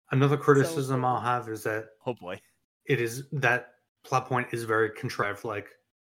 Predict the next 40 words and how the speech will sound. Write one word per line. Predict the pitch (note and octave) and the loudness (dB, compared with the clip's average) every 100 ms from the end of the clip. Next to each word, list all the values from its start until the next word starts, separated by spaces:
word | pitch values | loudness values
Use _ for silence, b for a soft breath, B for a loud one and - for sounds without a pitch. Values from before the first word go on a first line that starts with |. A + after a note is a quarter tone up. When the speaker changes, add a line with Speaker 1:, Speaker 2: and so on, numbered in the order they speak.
| _ | _
Speaker 1:
Deus | A#2+ G#2 - | 0 2 0
Ex | G#2+ - | -8 -4
Machina. | A2 G#2+ G#2 G#2+ G2+ - | -2 -2 -4 -6 -6 2
Speaker 3:
Oh, | A3 D#3+ | 4 4
for | - D3+ | 2 -2
Speaker 1:
This | C#3 D3 | 2 2
Speaker 3:
sure. | A#2 | 2
Speaker 1:
needs, | A#2+ G#2 | 0 0
yeah, | C3+ A2 | 0 2
it | G#2+ | 2
needs | A2+ A2 G#2+ | -2 -4 -4
to | |
happen | G#2+ G#2+ G#2+ | -4 -4 -6
now. | G#2+ G2 F#2+ - _ - | -6 -6 -8 -16 _ 0
Speaker 3:
Well, | B3 | 4
I | A#3 | 6
don't | C4+ D4 | 4 2
think | D4 B3 | -4 -6
it | G#3 | -2
necessarily | G3 G3+ F#3+ - G3 F#3+ F3+ | 0 0 -2 -2 0 0 0
even, | E3+ E3 D3 C3 A#2+ A#2 _ _ _ C#3 B2 B2+ _ _ | -4 -4 -4 -6 -12 -16 _ _ _ -18 -16 -18 _ _
I | E3+ | 2
don't | A#3 A3 | 2 2
think | G#3 G3 | -2 0
it | D3 | 0
necessarily | - - D3 E3+ D3+ D3 C3 | -2 -2 -2 2 2 2 -2
mattered. | B2 B2+ D3 D#3+ A#2 G#2 | 0 2 4 2 0 -2
Like, | A2+ B2 | -4 -4
it, | C#3+ | -4
it, | - D#3+ | -4 -4
if, | E3 D#3+ - | -2 -2 -4
if | E3+ | -8
he | - E3 | -8 -10
had, | B2+ D#3 E3 F3 - | -2 2 2 2 -4
if | E3+ | -2
they | - F#3 | 0 -2
hadn't | D#3 F3 F#3 F#3 - | 2 2 2 -4 -10
written | D3+ D3 C#3+ | -8 -8 -4
that | C3+ B2+ | -2 0
in, | C3 D3 C3 A#2 | 0 0 -4 -8